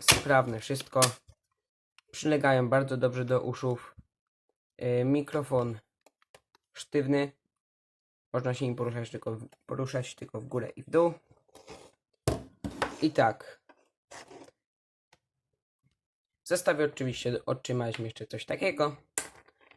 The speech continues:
Jest to po to, żeby podłączyć osobno słuchawki, osobno mikrofon do naszego komputera. A jeżeli chcemy podłączyć słuchawki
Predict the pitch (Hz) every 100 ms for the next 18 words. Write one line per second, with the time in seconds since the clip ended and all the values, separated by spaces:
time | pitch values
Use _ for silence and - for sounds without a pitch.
0 | - - - - - 143 147 135 120 117
1 | - _ _ - - _ _ - - 139
2 | 135 131 127 113 - - - 131 123 117
3 | 110 127 135 131 120 117 120 120 113 -
4 | 117 - 113 110 _ - - - - -
5 | 147 127 - 117 107 110 107 _ - 104
6 | - 131 131 110 - _ - _ _ _
7 | _ - 165 156 151 139 - 151 139 131
8 | 131 127 127 - 151 127 - - 110